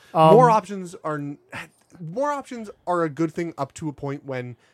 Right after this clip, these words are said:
Speaker 1: the options are just so many that they can't give enough focus to those options,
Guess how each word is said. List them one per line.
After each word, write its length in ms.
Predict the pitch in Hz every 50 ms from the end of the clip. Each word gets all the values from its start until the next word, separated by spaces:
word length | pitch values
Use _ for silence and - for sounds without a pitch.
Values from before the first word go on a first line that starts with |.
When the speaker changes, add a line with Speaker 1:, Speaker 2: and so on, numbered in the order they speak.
| _ _ _ _ _ -
Speaker 1:
the 120 | 131 135 139
options 460 | 139 139 - - 151 139 139 131 - -
are 140 | 131 131 123
just 200 | 113 123 - -
so 160 | - 156 143
many 220 | 143 135 131 135 143
that 100 | 135 120
they 80 | 104 117
can't 220 | - 143 131 117 113
give 100 | 127 120
enough 160 | 117 113 -
focus 380 | _ - 123 120 - 147 143 -
to 80 | - 151
those 120 | 147 143
options, 420 | 147 139 - - 165 165 170 -